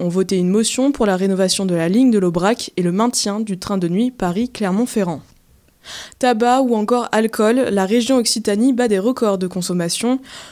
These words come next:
Le directeur régional de santé Occitanie publie une feuille de route pour lutter contre les addictions.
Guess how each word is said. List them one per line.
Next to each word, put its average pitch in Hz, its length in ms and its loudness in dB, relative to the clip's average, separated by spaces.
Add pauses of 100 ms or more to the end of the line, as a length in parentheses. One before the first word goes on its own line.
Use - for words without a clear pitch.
(140)
Le 196 80 0
directeur 185 440 0
régional 190 460 0
de 170 100 -4
santé 226 460 0
Occitanie 220 640 0
publie 233 300 -2
une 226 160 2
feuille 262 240 0
de 240 80 2
route 220 400 -2
pour 190 120 -4
lutter 180 300 -2
contre 196 300 -4
les 165 180 -2
addictions. 202 560 -2